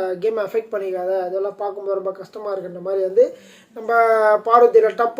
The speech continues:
டிப்பு ரெண்டு கண்ணீர் எடுத்து விட்டுருவாங்க. அந்த மாதிரிலாம் பண்ணுவாங்க.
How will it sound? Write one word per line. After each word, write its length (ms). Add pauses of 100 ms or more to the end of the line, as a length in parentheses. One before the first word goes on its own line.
டிப்பு 220
ரெண்டு 260
கண்ணீர் 240
எடுத்து 340
விட்டுருவாங்க. 500
அந்த 160
மாதிரிலாம் 360
பண்ணுவாங்க. 460